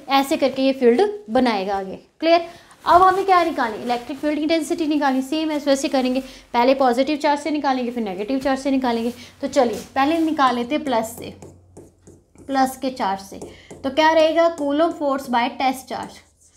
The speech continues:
ठीक है, कूलम फोर्स by टेस्ट चार्ज, क्यू क्या है, यहाँ पे लिया हुआ हमने टेस्ट चार्ज है, तो इस केस में मेरा टेस्ट चार्ज कितना है बच्चों, वन है, क्योंकि यूनिट चार्ज है। तो यहाँ पे आएगा वन बाय फ़ोर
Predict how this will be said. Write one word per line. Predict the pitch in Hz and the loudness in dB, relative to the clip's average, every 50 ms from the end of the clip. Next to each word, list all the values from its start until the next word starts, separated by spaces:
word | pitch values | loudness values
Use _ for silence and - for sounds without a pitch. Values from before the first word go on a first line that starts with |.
| _ _ _ _ _ | _ _ _ _ _
ठीक | 302 311 302 | -2 0 0
है, | 311 294 302 - - _ _ _ | 0 -4 -6 -10 -16 _ _ _
कूलम | 302 294 302 339 381 370 | 0 2 4 4 4 2
फोर्स | 359 - 302 269 262 254 254 | 2 2 2 4 2 2 0
by | 240 254 262 285 285 - | 0 0 0 0 -2 -6
टेस्ट | - 269 262 262 254 | -4 -4 -4 -4 -4
चार्ज, | - 240 220 220 240 - - | -6 -6 -6 -6 -8 -10 -8
क्यू | - 285 302 311 311 | -4 -2 -2 -2 -2
क्या | 311 - 320 311 | 0 2 2 4
है, | 320 330 320 | 4 2 2
यहाँ | 302 285 285 294 | 2 2 0 0
पे | 294 311 | 0 -2
लिया | 285 285 269 294 285 | -2 0 0 0 0
हुआ | 302 285 277 277 | 0 0 0 2
हमने | 277 269 269 302 370 415 - - - - - _ _ - | 2 2 2 2 0 -2 -4 -10 -16 -20 -20 _ _ -4
टेस्ट | 285 294 294 294 294 | -2 -2 -2 -4 -4
चार्ज | - 269 208 190 190 190 - | -4 -2 -2 -2 -4 -6 -10
है, | 196 196 - - _ _ | -14 -16 -16 -20 _ _
तो | - - | -16 -6
इस | - 311 285 - - | -4 -4 -4 -4 -4
केस | - 339 339 359 349 - 330 | -2 0 0 0 2 2 2
में | 330 320 | 2 4
मेरा | 339 349 339 | 4 2 2
टेस्ट | 349 349 302 277 277 - - | 0 0 -2 -2 -2 -2 0
चार्ज | 339 320 311 320 320 - | 2 2 2 2 0 -4
कितना | - - - 330 359 | -12 -12 -4 0 0
है | 359 359 | 2 2
बच्चों, | 330 330 - - 381 415 508 554 - - - - _ - 247 | 0 -2 -2 2 4 4 4 4 2 -6 -16 -18 _ -8 0
वन | 247 277 277 269 269 254 | 2 4 4 4 2 0
है, | - 240 208 185 - - _ _ _ - | -2 -8 -10 -12 -14 -20 _ _ _ -4
क्योंकि | 277 285 285 381 370 311 320 | -4 0 0 2 2 4 4
यूनिट | 359 359 370 370 381 - | 4 4 2 0 -2 -4
चार्ज | - 311 226 190 190 190 180 190 | -4 -4 -2 -2 -4 -6 -8 -12
है। | 190 190 - - - _ _ _ | -14 -14 -16 -20 -20 _ _ _
तो | 254 | -4
यहाँ | 254 269 269 247 262 339 359 349 | 0 0 0 2 2 2 2 2
पे | 349 330 | 2 2
आएगा | 285 254 233 220 226 226 226 233 - - - _ _ - | 2 2 2 2 0 0 0 -2 -4 -12 -20 _ _ -4
वन | 247 262 277 330 349 359 320 262 | -2 0 0 2 0 0 2 2
बाय | 269 233 214 208 202 208 254 269 | 4 2 2 2 0 -4 -4 -6
फ़ोर | 269 - - - - 277 269 285 320 339 349 | -8 -14 -16 -8 -4 -2 0 2 2 2 0